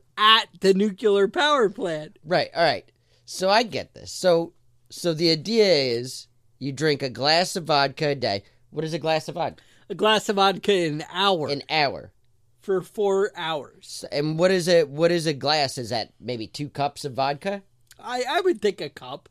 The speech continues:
Speaker 2: Okay, so we're talking about maybe, what, eight ounces?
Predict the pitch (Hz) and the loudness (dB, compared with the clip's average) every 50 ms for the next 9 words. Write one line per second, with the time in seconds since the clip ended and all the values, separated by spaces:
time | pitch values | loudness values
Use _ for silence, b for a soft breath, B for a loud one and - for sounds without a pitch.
0 | _ _ _ _ _ _ - 156 147 - 143 135 135 131 - 151 165 185 - 220 | _ _ _ _ _ _ -6 -6 -4 -2 0 0 0 -2 -4 -6 -6 -4 -2 -2
1 | 185 143 156 151 151 135 143 143 143 139 135 123 117 139 127 107 - _ - 117 | -4 -2 -2 -2 -2 -2 -2 -2 -4 -4 -6 -6 -4 -4 -4 -4 -6 _ -10 -8
2 | 117 120 123 131 139 139 175 180 180 - - - | -6 -6 -6 -6 -8 -10 -12 -12 -14 -14 -18 -20